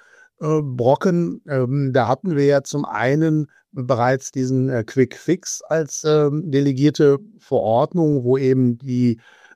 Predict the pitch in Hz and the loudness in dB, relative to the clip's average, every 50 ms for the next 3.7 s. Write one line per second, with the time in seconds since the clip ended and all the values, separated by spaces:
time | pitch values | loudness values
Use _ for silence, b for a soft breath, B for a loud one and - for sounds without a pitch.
0 | b - 143 127 123 120 120 120 117 123 135 - _ _ _ _ - - - 175 | b -4 0 2 4 4 4 4 2 0 -4 -6 _ _ _ _ -12 -6 -2 2
1 | 156 175 160 139 139 139 127 - - 139 135 131 - - - 135 127 - _ - | 4 4 4 4 2 0 -2 -2 -2 0 0 0 -2 -2 -2 -4 -4 -4 _ -8
2 | 135 120 117 117 104 110 127 135 - 139 123 - 135 120 120 110 - 123 117 117 | -6 -4 -4 -2 0 0 0 0 0 -2 -4 -2 -4 -4 -4 -2 -2 -2 -2 -2
3 | 120 - - - - 113 113 120 139 156 170 180 - | -4 -6 -6 -4 -2 0 0 0 0 0 -2 -2 -4